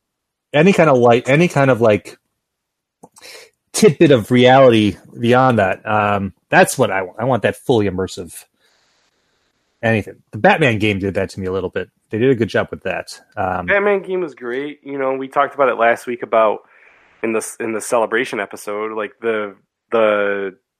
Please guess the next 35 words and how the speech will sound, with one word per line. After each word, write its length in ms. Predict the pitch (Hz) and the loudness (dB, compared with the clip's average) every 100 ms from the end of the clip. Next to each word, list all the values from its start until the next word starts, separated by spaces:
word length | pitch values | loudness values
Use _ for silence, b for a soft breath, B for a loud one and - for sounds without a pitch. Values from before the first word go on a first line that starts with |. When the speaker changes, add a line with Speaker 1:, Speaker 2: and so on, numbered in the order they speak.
| _ | _
Speaker 2:
virtual 360 | 123 110 123 110 | -6 -6 -4 -4
reality, 680 | 107 107 104 107 104 104 98 | -2 0 0 -2 -6 -8 -6
um, 440 | 95 95 92 92 _ - | -6 -8 -14 -20 _ -8
the 180 | 107 90 - | -8 -6 -2
Speaker 1:
Vader 180 | 123 135 | 0 2
Speaker 2:
Vader 100 | 101 | 2
Speaker 1:
Immortal. 240 | 98 95 | 2 2
Speaker 2:
thing. 180 | 107 131 b b b b | 0 -4 b b b b
Yeah, 240 | 180 196 120 | -2 0 0
Vader 260 | 139 135 | 0 0
Immortal. 240 | 127 143 143 | 0 -2 -2
I 40 | |
mean, 100 | 151 | -4
it's 120 | 143 | -4
written 200 | 160 156 | -4 -2
by 100 | 156 | -4
David 300 | 143 135 143 | -4 -6 -4
S. 120 | 139 - | -6 -8
Goyer, 560 | - 117 151 87 - - | -6 -4 -4 -6 -8 -6
you 120 | 123 | -2
know? 180 | 123 135 | 2 2
Like, 220 | 151 131 | 2 0
there's 220 | - 147 - | 0 -2 -2
the, 180 | 143 - _ _ - | -2 -4 _ _ -6
they 140 | 123 | -2
have 240 | 147 196 | -2 -2
the 60 | 170 | -6
potential 440 | - - 143 147 123 | -14 -12 -12 -12 -14
to 100 | 110 | -12
do 120 | 120 | -12
some 200 | 117 104 | -12 -12
crazy 360 | - 107 98 87 | -10 -12 -14 -10
things. 340 | 139 117 95 | -8 -8 -14
It's 140 | 92 - | -20 -14
just, 260 | 98 - | -14 -14